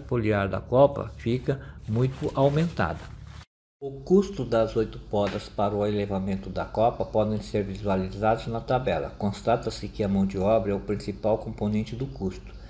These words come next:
No início, a formação e o elevamento da copa demanda menos mão de obra, porque as plantas são pequenas.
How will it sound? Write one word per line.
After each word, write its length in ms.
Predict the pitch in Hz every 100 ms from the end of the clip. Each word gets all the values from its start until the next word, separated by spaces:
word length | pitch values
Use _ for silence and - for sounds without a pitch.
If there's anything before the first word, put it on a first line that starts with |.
| - - -
No 80 | 123
início, 520 | 127 143 151 - 95 -
a 140 | 101
formação 580 | - 107 101 98 - 98
e 40 |
o 100 | 98
elevamento 560 | 95 95 92 90 87 -
da 160 | 95 98
copa 380 | - 117 127
demanda 440 | 117 113 104 113 107
menos 340 | 107 110 110
mão 140 | 120 120
de 140 | 139
obra, 320 | 117 90 82 -
porque 260 | 101 - 98
as 140 | 107
plantas 380 | - 107 113 120
são 160 | 127
pequenas. 560 | 131 143 - 87 - -